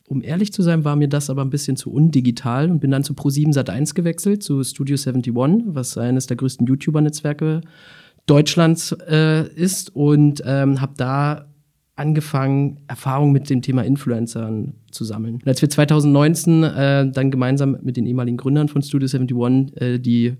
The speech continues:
Firma aufgebaut haben, Departed, hab ich ein komplett neues Bild bekommen vom Thema Augmented Reality. Denn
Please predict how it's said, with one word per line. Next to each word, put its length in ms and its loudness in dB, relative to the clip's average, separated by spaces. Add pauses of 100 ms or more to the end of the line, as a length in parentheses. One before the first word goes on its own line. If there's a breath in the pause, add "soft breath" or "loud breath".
Firma 440 2
aufgebaut 560 -4
haben, 200 0
Departed, 680 -2
hab 160 0
ich 100 2
ein 80 6
komplett 800 2 (580)
neues 540 0
Bild 420 0
bekommen 400 0
vom 240 -2
Thema 300 4
Augmented 400 0
Reality. 460 0
Denn 360 -2